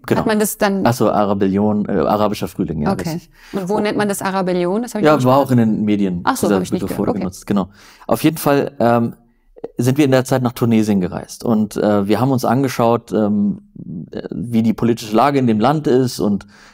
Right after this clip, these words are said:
Speaker 1: gerade eben war eine islamistische Organisation an der Macht, ja, die Ennahda-Partei. Und wir haben mit dem Führer dieser Ennahda-Partei gesprochen und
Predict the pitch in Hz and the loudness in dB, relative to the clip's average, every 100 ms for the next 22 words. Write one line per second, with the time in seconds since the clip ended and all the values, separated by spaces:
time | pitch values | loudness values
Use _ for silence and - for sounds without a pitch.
0 | - 117 120 - 120 110 104 110 107 110 | -4 0 0 2 0 2 2 2 2 0
1 | - 110 135 - 123 - 110 110 107 104 | 0 0 0 -2 -2 2 2 2 2 0
2 | 101 - 107 104 92 87 73 - - _ | 0 -2 0 0 0 -2 -6 -14 -20 _
3 | _ - 87 139 110 104 104 101 104 - | _ -8 -6 -6 -4 -2 0 -2 -4 -4
4 | 101 - - - - _ _ - - - | -6 -8 -14 -16 -16 _ _ -20 -20 -20
5 | - - 107 120 151 147 135 131 117 - | -10 -4 0 2 2 2 2 2 2 2
6 | 151 147 127 117 107 107 110 131 120 110 | 4 4 2 2 2 2 2 2 2 0
7 | 104 104 98 - 87 104 143 156 202 | 0 0 0 -2 -4 -2 -4 -2 -4